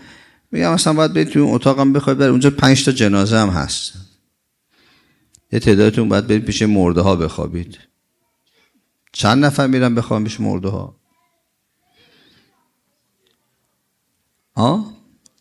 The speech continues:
چند نفر می‌گن ما می‌ریم می‌خوایم پیش مرده ها راحت. اصلاً می‌ریم سرمون می‌ذاریم رو پا همین مرده ها می‌خوابیم. آه؟ مرده است دیگه، دیگه چیزی، یه ج-، یه جسمه. این علمه،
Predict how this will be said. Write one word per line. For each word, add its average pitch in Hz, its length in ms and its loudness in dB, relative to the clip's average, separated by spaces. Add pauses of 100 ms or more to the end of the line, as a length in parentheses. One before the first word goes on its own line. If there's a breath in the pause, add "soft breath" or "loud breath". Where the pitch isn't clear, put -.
(1120 loud breath)
چند 147 280 2
نفر 165 140 0
می‌گن 147 120 0
ما 139 140 2
می‌ریم 156 200 2
می‌خوایم 156 300 2
پیش 143 160 -4
مرده 123 320 0
ها 123 80 2
راحت. 101 580 -2 (120)
اصلاً 120 200 -4
می‌ریم 127 120 0
سرمون 127 320 2
می‌ذاریم 127 240 2
رو 107 60 -2
پا 117 180 0
همین 127 160 2
مرده 101 240 2
ها 107 100 4
می‌خوابیم. 90 580 -2 (1300)
آه؟ 233 440 2 (1080 soft breath)
مرده 156 320 4
است 208 240 2
دیگه، 151 200 0
دیگه 135 180 -2
چیزی، 151 580 -4
یه 123 80 -2
ج-، - 260 -10
یه 107 300 2
جسمه. 87 640 2 (3750)
این 185 180 4
علمه، 104 760 2